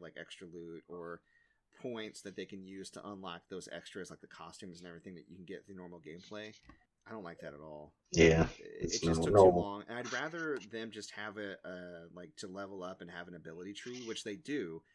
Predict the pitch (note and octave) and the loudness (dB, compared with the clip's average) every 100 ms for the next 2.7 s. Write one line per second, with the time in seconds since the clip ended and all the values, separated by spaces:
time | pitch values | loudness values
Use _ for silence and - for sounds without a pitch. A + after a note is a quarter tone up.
0 | - - A#2 A#2+ G#2+ A#2+ B2 G#2 F#2+ F#2+ | -20 -8 -6 -4 -6 -4 -6 -6 -8 -8
1 | G2+ F#2+ - - - B2 F#2 E2+ D#2+ - | -6 -6 -8 -12 -6 -6 -6 -14 -14 -12
2 | D#2+ D#2 - D2+ D#2 D#2 | -10 -10 -12 -12 -12 -12